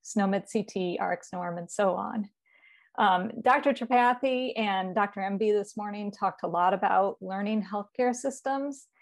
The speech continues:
And these different standards are what enable that. They enable the systems to learn and to understand. And so without these, we can't have learning healthcare systems. Um,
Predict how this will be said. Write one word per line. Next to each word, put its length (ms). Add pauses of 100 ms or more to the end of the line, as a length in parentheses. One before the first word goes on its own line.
(440)
And 260
these 440
different 420
standards 560
are 120
what 320
enable 520
that. 320 (160)
They 160
enable 400
the 260 (380)
systems 760
to 160
learn 640 (240)
and 140
to 100
understand. 880 (480)
And 160
so 120
without 560
these, 460
we 160
can't 560 (440)
have 420
learning 340
healthcare 460
systems. 640 (480)
Um, 460